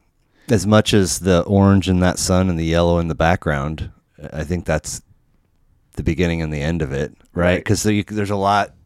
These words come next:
Speaker 1: you can, from that color combination and even that font,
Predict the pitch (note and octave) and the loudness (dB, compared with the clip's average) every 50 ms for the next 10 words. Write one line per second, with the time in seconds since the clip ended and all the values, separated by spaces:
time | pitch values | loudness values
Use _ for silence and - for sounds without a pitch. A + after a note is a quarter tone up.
0 | _ - G#2+ F2+ - - F2 F2+ F2+ E2+ D#2 _ _ _ _ _ _ _ - - | _ -18 -18 -16 -12 -12 -10 -10 -10 -12 -14 _ _ _ _ _ _ _ -16 -10
1 | G2 F#2+ F#2 F#2 F2+ F2 F#2+ G2 F#2+ G#2+ - - - G#2+ G2+ G2 G2 - - G#2 | -8 -8 -6 -6 -6 -4 -4 -2 -4 -4 -6 -6 -4 -2 0 0 0 0 0 0
2 | G2 G2 F#2+ F#2+ G2 F#2 - - G#2+ F#2 F#2 G#2+ C3 D3+ D3 A2 G2+ G2 G2 G#2 | 0 0 0 0 0 -2 -2 -2 -2 -2 -2 -2 -2 -2 0 0 0 2 2 2
3 | - - - _ _ _ - - - F#2+ G2 E2+ C2+ - - - - | 0 -2 -6 _ _ _ -10 -4 0 0 2 0 0 -4 -10 -16 -18